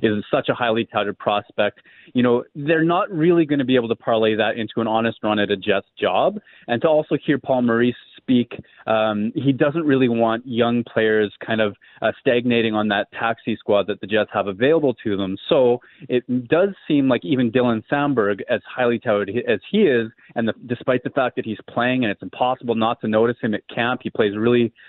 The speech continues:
uh, such a big, strong, powerful game and stands out among the, uh, Group B prospects. Um, it may be that he finds himself on the A H L circuit as well, and that's great for the Moose, and I think a lot of playing time will be great for all of the players involved.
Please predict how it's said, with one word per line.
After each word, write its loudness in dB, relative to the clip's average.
uh, 2
such -4
a -4
big, 0
strong, -4
powerful -2
game 0
and -4
stands -4
out 2
among 0
the, 2
uh, 0
Group -2
B 2
prospects. -2
Um, -2
it 2
may 4
be 2
that 0
he -2
finds 0
himself 0
on -2
the 0
A 2
H -6
L 0
circuit 0
as 0
well, 2
and -2
that's -4
great 0
for 0
the -2
Moose, 2
and -4
I 0
think -6
a 2
lot 2
of -4
playing -2
time -2
will 0
be 0
great 2
for -2
all 2
of -2
the -6
players -2
involved. -2